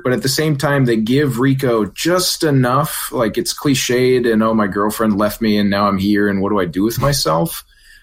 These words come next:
But it's there enough that you do start caring about him. And, like, that scene when they're all dancing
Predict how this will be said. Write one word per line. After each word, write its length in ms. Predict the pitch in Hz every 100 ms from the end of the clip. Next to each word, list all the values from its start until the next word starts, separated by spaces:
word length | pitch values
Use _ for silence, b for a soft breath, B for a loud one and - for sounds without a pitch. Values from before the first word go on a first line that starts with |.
| b
But 200 | - 131
it's 260 | 143 135 -
there 480 | 135 120 139 151 151
enough 600 | - 123 120 127 110 -
that 120 | 120 98
you 500 | 107 107 101 101 107 _ _ - - _ _ _ -
do 200 | 127 151
start 400 | 139 147 135 -
caring 400 | 127 151 135 90
about 340 | 87 80 80
him. 380 | 90 82 80 80 -
And, 180 | 101
like, 220 | 101 98 -
that 180 | 110
scene 440 | 107 - 135 131 120
when 120 | 113
they're 180 | 110 110
all 140 | 104
dancing 880 | 95 104 117 113 113 104 101 95 131